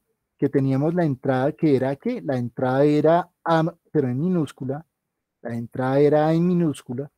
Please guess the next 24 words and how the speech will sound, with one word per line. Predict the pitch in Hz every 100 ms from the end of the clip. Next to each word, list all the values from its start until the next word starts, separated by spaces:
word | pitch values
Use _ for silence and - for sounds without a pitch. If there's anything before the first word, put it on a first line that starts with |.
| _ _ _ _
le | 165
puede | 175 196 214
decir, | 214 190 190 - -
"Niégueme | 170 226 233 220 226 226 214 190 _ _
A". | 196 190 127 _ _ _ _ _ _ _ _ _
En | 175 180
este | 240 - 330
momento | 302 190 139 165
la | 175
simbología | - 151 147 139 160 196
me |
está | 208 160
diciendo | 160 - 185 190 254 - _ _ _
que | 147
está | 139 - 165
entrando | 196 190 208 202 220
a |
esta | 214 - 214
compuerta, | 202 156 160 175 233
pero | - 147
no | 131 120
se | 147
está | 131 - 147
negando. | 147 165 156 104